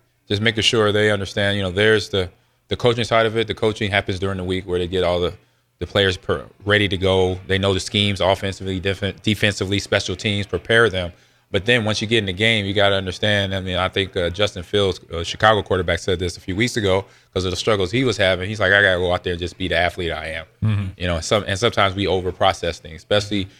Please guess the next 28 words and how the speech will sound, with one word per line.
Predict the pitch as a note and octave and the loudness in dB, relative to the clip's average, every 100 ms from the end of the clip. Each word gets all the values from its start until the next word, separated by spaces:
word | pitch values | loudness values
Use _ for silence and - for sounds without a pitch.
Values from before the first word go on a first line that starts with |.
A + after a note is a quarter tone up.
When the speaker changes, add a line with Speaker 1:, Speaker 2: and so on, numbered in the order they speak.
| _ - | _ -6
Speaker 1:
in | F#2 | -4
a, | F2 | -2
in | F#2+ F2+ | -2 0
a | |
bad | F#2 F#2 F2+ | 4 4 4
game | F2+ | -2
like, | F2+ F2 - F#2 | -2 -4 -6 -10
you | |
know, | E2+ | -4
last | E2+ F2+ E2+ | 2 2 2
week | F#2+ F2 | -2 0
was | F#2 F2 E2+ | 0 0 -2
and | D#2+ | -2
other | F2 F2 | -2 0
games. | F2+ F2 E2+ | 0 0 -2
So | - F2+ E2 - _ _ | -2 -2 -2 -6 _ _
when | F#2 | -6
you | G2 F2+ | -2 2
overprocess | G2+ G#2 G#2+ G#2 - G2 | 2 2 4 4 4 -2
that | F#2+ F2+ | 0 -2
stuff, | G2+ F#2+ | -2 -2
you | F#2 | -4
slow | - G#2+ | -2 0
yourself | G2+ F2 F#2 F2 | 0 0 -2 -2
down | F#2 F2+ F2 | 0 -2 0
as | F2+ F2+ | -2 -2
a | |
player. | F2+ G2+ F2 E2 | -2 0 0 -2